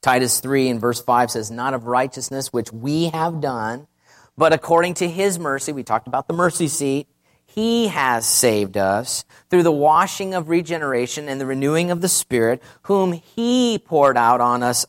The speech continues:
abundantly through Jesus Christ our Savior, having justified us by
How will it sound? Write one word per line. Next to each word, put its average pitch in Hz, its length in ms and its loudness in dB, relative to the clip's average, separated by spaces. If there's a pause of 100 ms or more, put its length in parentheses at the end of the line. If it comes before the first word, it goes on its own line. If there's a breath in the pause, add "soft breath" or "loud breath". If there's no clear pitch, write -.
abundantly 131 680 0
through 143 260 -2
Jesus 127 480 -4
Christ 120 480 0
our 113 160 2
Savior, 156 680 2 (260 loud breath)
having 170 460 4
justified 165 680 0
us - 400 -8
by 139 480 2